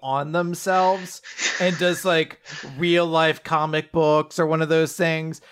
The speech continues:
And you're like, "Wow, this is incredible. I can't believe someone painted myself that way." And, uh, that explains why her breasts are bouncing so much, 'cause she's not actually wearing a bra or anything right now.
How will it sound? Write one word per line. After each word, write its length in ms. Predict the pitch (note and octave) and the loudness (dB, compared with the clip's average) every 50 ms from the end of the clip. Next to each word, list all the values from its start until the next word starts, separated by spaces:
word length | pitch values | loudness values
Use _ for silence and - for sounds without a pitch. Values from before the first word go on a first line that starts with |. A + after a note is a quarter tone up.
| - - | -18 -12
And 120 | - D3+ D3+ | -8 -2 0
you're 80 | E3 | 2
like, 200 | E3 E3 E3 D3 C3+ | 2 2 0 0 0
"Wow, 280 | D#3+ G#3+ G#3+ G3 F3+ F3+ | 2 2 2 2 0 -2
this 160 | F#3+ F3 - | -6 -8 -10
is 60 | - | -12
incredible. 440 | F3 - - F3+ F3+ E3+ C#3+ C#3 C3+ | -10 -6 -2 0 0 0 0 0 -2
I 60 | C#3 | -2
can't 240 | C3 - D#3+ E3 E3 | -2 -2 -4 -4 -4
believe 200 | E3+ D#3+ D3 C3+ | -4 -6 -8 -6
someone 240 | - E3 D3+ C#3 A#2 | -6 -6 -8 -8 -8
painted 260 | - D3 D3 C3+ C3 | -8 -10 -10 -10 -14
myself 340 | A#2+ A#2+ A#2 - B2+ A#2 - | -16 -16 -14 -14 -14 -14 -14
that 180 | C#3 B2+ A#2+ B2+ | -14 -14 -14 -14
way." 160 | B2+ A#2 - _ _ _ _ - | -14 -16 -18 _ _ _ _ -10
And, 280 | D3 D3 D3 C#3+ C#3 | -8 -6 -6 -4 -4
uh, 120 | D3+ D3 C#3+ | -2 -2 -2
that 120 | D3+ D#3 | -2 -2
explains 500 | D#3+ D#3+ - - - A#3 B3 A#3 F3+ B2 A2+ | -4 -4 -6 -6 -4 -2 -2 -4 -6 -12 -10
why 340 | - C#3 D#3 E3+ F3+ F3 | -4 0 2 2 2 2
her 160 | - E3 D3+ C3+ | 0 -2 -4 -4
breasts 400 | G#2+ A2+ D3 F3+ A3+ G#3+ - F#3 | -4 -2 -2 0 -2 -2 -4 -8
are 100 | D3 C3 | -6 -6
bouncing 380 | D3 C#3 C3+ C3+ - C#3 A#2 | -6 -6 -6 -8 -12 -14 -18
so 220 | - - - G3 G3+ | -16 -12 -10 -8 -6
much, 200 | A3 A3+ A3 - | -6 -8 -8 -8
'cause 120 | - D#3+ | -10 -10
she's 180 | - - E3+ C#3+ | -10 -8 -6 -2
not 160 | G3+ A#3+ B3 | 0 0 2
actually 280 | A#3 A3 F#3 - G3 F3+ E3+ | 0 0 -2 -4 -8 -6 -4
wearing 240 | F#3 F#3+ F#3 E3+ | -4 -4 -4 -4
a 40 | F3+ A#2 | -6 -4
bra 280 | D3+ D3+ D#3+ E3+ D#3+ | -2 2 2 2 2
or 140 | C#3+ C#3+ D#3+ | 2 -2 -4
anything 460 | F3 D#3+ E3 F3 E3+ E3+ D#3 C#3+ C3+ B2+ | -4 -6 -4 -4 -6 -6 -8 -10 -10 -8
right 280 | B2 A#2+ A#2+ B2+ - | -10 -10 -10 -10 -14
now. 360 | B2 A#2+ A#2 A2+ G#2+ A2+ - | -16 -16 -14 -14 -14 -14 -16